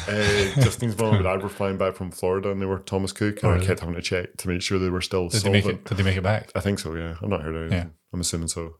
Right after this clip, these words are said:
Speaker 2: Okay, cool.
Speaker 1: I, I should probably have checked <laughs>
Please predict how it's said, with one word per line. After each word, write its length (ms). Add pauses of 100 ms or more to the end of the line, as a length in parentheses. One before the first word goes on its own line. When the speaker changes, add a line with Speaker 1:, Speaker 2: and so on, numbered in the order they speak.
(100)
Speaker 2:
Okay, 260 (120)
cool. 200 (760)
Speaker 1:
I, 80 (360)
I 100
should 240
probably 240
have 100 (200)
checked 380
<laughs> 120